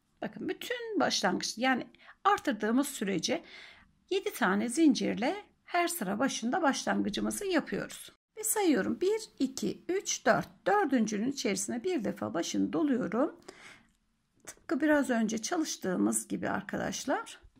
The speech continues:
trabzanlarımızı birer birer örerek geliyorum. Her kareye bir tane, her zincire pardon, bir tane örüyorum. Toplamda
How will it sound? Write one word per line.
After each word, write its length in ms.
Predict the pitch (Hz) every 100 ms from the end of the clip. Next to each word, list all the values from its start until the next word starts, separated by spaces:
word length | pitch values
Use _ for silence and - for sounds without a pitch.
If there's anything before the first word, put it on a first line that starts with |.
| _ _ _
trabzanlarımızı 1200 | 392 359 294 202 196 196 202 196 202 202 254 339 - - - _ 370
birer 520 | 370 349 349 339 220
birer 480 | 202 202 220 262 -
örerek 520 | 294 196 190 320 -
geliyorum. 460 | 214 190 - - 226
Her 320 | 339 349 339
kareye 480 | - 190 202 311 311
bir 240 | 254 214
tane, 560 | 202 196 185 208 311 - _ _ _ _ _ _ _ _ _ _ _ _ _ _ _ _ _ _ _ -
her 200 | 247 208
zincire 460 | 202 196 - -
pardon, 560 | - - - - 381 302
bir 240 | 214 202
tane 460 | 190 165 196 254 311 _ _ - _ _ -
örüyorum. 680 | 208 170 - - 233 339
Toplamda 840 | - 277 - - - - 233 302